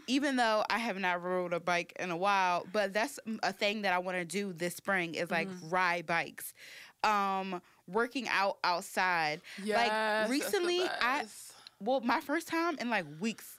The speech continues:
Speaker 1: going to the gym was today because, like, I just got tired of being in the gym.
Speaker 2: No,
Speaker 1: Like,
Speaker 2: s-
Speaker 1: all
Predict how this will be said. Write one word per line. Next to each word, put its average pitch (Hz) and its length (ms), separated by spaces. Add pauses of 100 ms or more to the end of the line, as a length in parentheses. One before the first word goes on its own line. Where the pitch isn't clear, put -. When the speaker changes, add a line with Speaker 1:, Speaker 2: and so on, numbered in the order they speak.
(260)
Speaker 1:
going 208 240
to 254 120
the 196 120
gym 202 280
was 190 140
today 185 460
because, 190 260
like, 180 200 (520)
I 240 480 (460)
just 320 240
got 359 180 (140)
tired 277 480
of 196 180
being 226 380
in 240 180
the 202 140
gym. 208 260
Speaker 2:
No, 220 60
Speaker 1:
Like, - 100
Speaker 2:
s- - 80
Speaker 1:
all 262 440